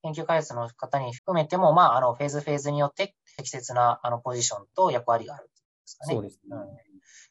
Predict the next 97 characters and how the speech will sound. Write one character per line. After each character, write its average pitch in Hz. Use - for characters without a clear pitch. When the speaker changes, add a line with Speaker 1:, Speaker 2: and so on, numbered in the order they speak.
Speaker 1:
あ 127
り 135
が 131
と 131
う -
ご 113
ざ 110
い 110
ま 110
す。 -
あ -
の、 135
最 220
後 143
に 113
で 107
す -
ね、 104
研 190
究 202
者 160
に 117
対 160
す -
る、 120
ま 147
あ、 143
応 156
援 151
の 147
メ 156
ッ -
セ -
ー 101
ジ -
と、 -
こ 175
の 190
業 175
界 170
に 165
も 180
っ -
と 120
ビ 117
ジ 135
ネ 156
ス 151
マ 123
ン -
が 101
入 135
っ -
て -
き -
て 139
ほ 135
し 139
い 156
な 123
と -
思 98
っ -
て -
い 139
て、 139
ビ 127
ジ 151
ネ 156
ス 151
マ 123
ン 101
に 98
対 110
す 120
る 104
メ 123
ッ -
セ -
ー -
ジ、 -
ち -
ょ 170
っ -
と -
二 -
つ -
い -
た 117
だ 107
く -
こ 113
と -
で 95
き -
ま -
す -